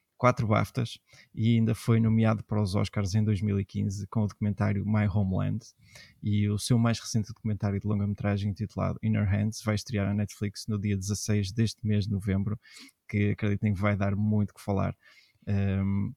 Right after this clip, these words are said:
é, é muito, muito interessante, eh, para quem tiver a oportunidade de pelo menos espreitar as trailers de, no, no, no YouTube,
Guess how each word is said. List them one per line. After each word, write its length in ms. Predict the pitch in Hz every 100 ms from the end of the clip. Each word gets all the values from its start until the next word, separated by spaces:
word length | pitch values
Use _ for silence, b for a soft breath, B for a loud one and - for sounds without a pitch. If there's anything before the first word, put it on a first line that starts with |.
| _ _ B B B -
é, 280 | 110 107 113
é 40 |
muito, 500 | 107 110 120 123 127
muito 400 | 113 117 127 113
interessante, 640 | 113 107 - 107 101 110 -
eh, 220 | 107 104 - - _
para 100 | 110
quem 200 | - 117
tiver 260 | - 110 110
a 40 |
oportunidade 480 | 104 - 110 104 104
de 40 | -
pelo 140 | 110
menos 180 | 110 110
espreitar 480 | - - 101 101 101
as 100 | 98
trailers 540 | - 101 98 101 - -
de, 240 | - 98 98
no, 400 | 98 98 95 82
no, 280 | 107 95 -
no 200 | 107 95
YouTube, 540 | 98 - 98 92 92